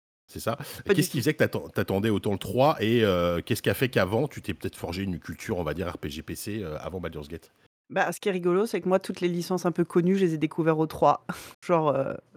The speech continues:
Speaker 2: euh, Witcher trois, euh, Dragon Age
Speaker 1: Oui.
Speaker 2: trois. Euh, a, a priori, il faut que les gens en fassent deux avant pour que je finisse par m'y intéresser. Donc, euh, écoute, Baldur's Gate trois, ça tombait bien. <laughs>
Speaker 1: Ouais,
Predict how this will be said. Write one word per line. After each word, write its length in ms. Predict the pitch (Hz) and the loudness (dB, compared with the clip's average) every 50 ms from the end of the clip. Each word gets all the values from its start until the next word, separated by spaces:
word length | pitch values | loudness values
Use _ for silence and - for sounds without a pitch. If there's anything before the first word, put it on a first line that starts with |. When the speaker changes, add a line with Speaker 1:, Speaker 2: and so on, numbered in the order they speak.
| - - - | -14 -10 -8
Speaker 2:
euh, 140 | 139 147 151 - - 147 - - - - - | -6 -6 -6 -4 -2 -2 -4 -4 -6 -4 0
Witcher 300 | 160 190 180 - 202 180 - | 2 2 4 4 2 0 4
trois, 380 | - - 175 160 170 190 - - | 6 8 8 10 8 8 4 2
euh, 120 | - 160 151 | 0 0 0
Dragon 300 | 156 - 175 165 175 170 | 0 2 4 6 8 8
Age 140 | 175 170 175 | 8 6 4
Speaker 1:
Oui. 40 | |
Speaker 2:
trois. 380 | 165 - 190 170 165 160 - - - - - | 4 6 8 8 8 8 6 2 -6 -8 -6
Euh, 300 | - 175 165 - - 147 | -4 -4 -2 -2 -2 -2
a, 140 | 156 - 202 | 0 2 4
a 100 | - 185 | 6 6
priori, 440 | 180 - - - 226 220 208 208 226 | 4 4 4 6 8 8 8 8 6
il 60 | 254 | 4
faut 160 | - - 202 190 | 4 4 2 2
que 120 | - 202 | 4 6
les 80 | 185 190 | 6 6
gens 160 | 190 214 220 | 6 4 4
en 20 | |
fassent 300 | 196 - 185 185 180 165 | 2 2 0 0 0 2
deux 180 | 165 185 208 214 | 4 6 8 8
avant 340 | 196 196 185 180 190 220 226 | 8 8 6 6 4 2 2
pour 200 | - 185 175 - | 0 -6 -6 -2
que 160 | - 175 170 | -2 0 0
je 40 | - | -2
finisse 300 | - - 185 190 190 - | -2 0 2 2 2 2
par 160 | 180 165 175 | 2 2 2
m'y 100 | 180 185 | 2 2
intéresser. 540 | 185 175 - 170 160 156 - - 180 262 269 | 2 2 0 -2 -2 -2 -2 -4 -4 -2 -2
Donc, 240 | 185 160 160 - - | -4 -4 -4 -4 -4
euh, 100 | 160 156 - - - - - - _ | -6 -6 -6 -12 -18 -20 -20 -8 _
écoute, 160 | - 160 175 | 4 4 6
Baldur's 380 | 170 185 190 170 175 180 175 | 8 8 8 10 8 6 6
Gate 180 | 165 175 170 165 | 6 4 4 4
trois, 240 | - - - 185 185 | 2 4 6 6 6
ça 160 | - - 160 | 6 2 -2
tombait 240 | - 165 156 151 147 | 2 2 4 4 6
bien. 180 | 151 180 226 - - - - - - | 6 6 6 4 2 -6 -2 2 2
<laughs> 140 | 285 - | 2 4
Speaker 1:
Ouais, 540 | - 302 339 - - 269 - - 165 98 110 | 4 2 2 2 0 -2 0 -2 -2 -2 -2